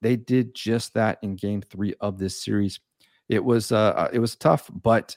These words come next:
you know what? They poured it out there and just continued to pile it all, pile it on. Uh, Spencer Howard was the starting pitcher for the Rangers. Hi-, uh, Hyun-Jin Ryu for the Blue Jays. Howard went three innings. He gave up six hits, six runs,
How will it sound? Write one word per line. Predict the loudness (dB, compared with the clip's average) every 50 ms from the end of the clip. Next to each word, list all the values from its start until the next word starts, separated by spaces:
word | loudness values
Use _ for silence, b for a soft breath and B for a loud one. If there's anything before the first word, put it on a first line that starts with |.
| -10
you | -6 -2
know | 0 0 2
what? | 2 2 0 0 -2 _ _ -4
They | -2 -2
poured | -2 -2 -2 0 0
it | -2 -4 -4
out | -4 -4 -4 -4 -2
there | 0 0 2 2 0
and | -2 -4 -6 -4
just | -4 -6 -6 -8 -12 _
continued | -8 -8 -8 -8 -8 -6 -4 -2 0 -2 -2 -2
to | -6 -8
pile | -6 -4 -2 0 0
it | 0
all, | 0 0 0 0 -2 -4 _
pile | -2 2 4 4 4
it | 4 4
on. | 4 2 2 0 -2 -6 _ b b b b b b b b b b -2
Uh, | 0 0 0
Spencer | 0 -2 -2 -4 -2 -2 -4
Howard | -4 0 2 4 4 4 2 0 -2 -2
was | -4 -4 -2 -4
the | -10
starting | -6 -4 -2 -2 -2
pitcher | -4 -6 -8 -8 -10 -12
for | -8 -8
the | -6 -6
Rangers. | -2 -2 -2 0 0 0 0 -2 -2 -4 _ _ _ _ _ _ -20 -20 -20 -18 _ -10
Hi-, | -8 -8 -10 -8 _ -6
uh, | -4 -2 -2 -2 -2
Hyun-Jin | -2 -2 -2 0 2 2 2 2 2
Ryu | 4 4 4 4 2 b b b b b b b b b b
for | _ -4 -2 -2 -2
the | -2 -6
Blue | -8 -2 0 2 2 2
Jays. | 2 0 0 2 0 -2 -4 -8 -16 _ -6
Howard | 0 2 4 4 4 2 0
went | -2 -4 -4 -4 _ _ _ _ _ _ _ _
three | 0 2 2 2 4
innings. | 4 4 4 2 2 0 -4
He | -10 -20 -4
gave | 2 2 2
up | 2 2 -2
six | -6 -4 -4 -4 -4 -2
hits, | -2 -2 -2 -2 -4
six | -8 -8 -6 -6 -4 0
runs, | 0 2 2 0 -2 -8 -14